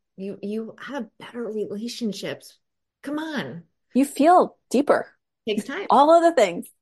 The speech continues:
Speaker 1: <laughs>
Speaker 2: Yeah.
Speaker 1: Yeah. To be continued on that. Yes. So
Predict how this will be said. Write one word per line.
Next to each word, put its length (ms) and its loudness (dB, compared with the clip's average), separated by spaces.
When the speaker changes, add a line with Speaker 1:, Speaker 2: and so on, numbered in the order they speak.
Speaker 1:
<laughs> 500 -2
Speaker 2:
Yeah. 160 4
Speaker 1:
Yeah. 180 4
To 80 -10
be 100 -4
continued 500 -4
on 120 -10
that. 240 -12
Yes. 540 -2
So 480 0